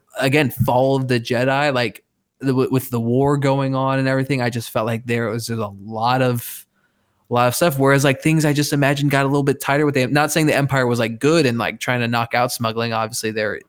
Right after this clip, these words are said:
they're just as evil. But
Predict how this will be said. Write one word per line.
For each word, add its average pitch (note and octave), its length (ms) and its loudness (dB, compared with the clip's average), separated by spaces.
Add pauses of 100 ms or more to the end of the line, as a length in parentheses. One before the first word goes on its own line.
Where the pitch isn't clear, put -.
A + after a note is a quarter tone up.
(220)
they're A#2 220 -4
just A2+ 240 -8
as A2 120 -12
evil. B2 420 0 (640)
But A#2 500 0